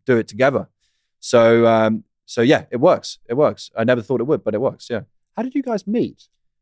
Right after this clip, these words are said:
Speaker 1: I saw her on the street and I just felt compelled to speak to her. And that was it. And,
Speaker 2: What are
Speaker 1: uh,
Speaker 2: the chances of her?
Speaker 1: I, I, yeah, I don't know.
Speaker 2: <laughs>
Speaker 1: It's, it's crazy.
Speaker 2: It's like
Speaker 1: Yeah.
Speaker 2: some niche dating app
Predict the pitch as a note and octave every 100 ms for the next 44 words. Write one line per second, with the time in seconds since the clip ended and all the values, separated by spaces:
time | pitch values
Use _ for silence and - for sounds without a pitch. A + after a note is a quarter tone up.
0 | _ C3 C3 - D3+ C#3+ B2+ - C3+ C#3
1 | C3+ - A#2 A2+ - A2 A2 G#2+ - A2+
2 | G#2 _ A2 A2 G#2 G2+ - G#2+ - F#2+
3 | - _ _ _ _ G#2 G#2 G2 G#2 G2
4 | - G#2+ G#2 G#2+ G#2 D3 A3 - D2 -
5 | - - C#3 B2+ B2+ - C3 B2+ A2 A2
6 | G2 - D#3 - A#2 - C3+ - C#3+ C3
7 | G2+ E3 A#2+ A#2+ C#3+ D3 D#3 C3+ - -
8 | - D#3 D3 A#2+ A2+ F#2+